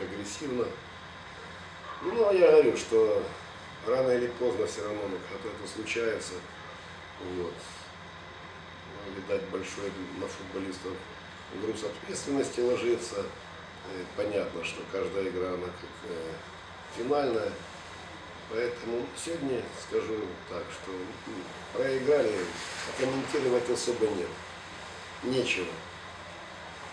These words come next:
Уступили. <clears throat> Было время, э,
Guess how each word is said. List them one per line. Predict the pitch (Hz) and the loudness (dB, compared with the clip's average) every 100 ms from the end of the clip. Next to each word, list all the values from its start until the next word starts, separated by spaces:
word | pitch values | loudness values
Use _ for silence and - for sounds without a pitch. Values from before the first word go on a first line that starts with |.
| - | -6
Уступили. | 143 139 180 180 214 196 151 127 - - - - | -4 -4 -6 -6 -4 0 2 2 0 -8 -10 -8
<clears throat> | - - - - - - - - - - - - - | -4 -4 -4 -6 -10 -12 -12 -12 -12 -12 -12 -10 0
Было | 147 151 131 | 6 8 8
время, | 143 127 120 | 6 6 6
э, | 107 | 6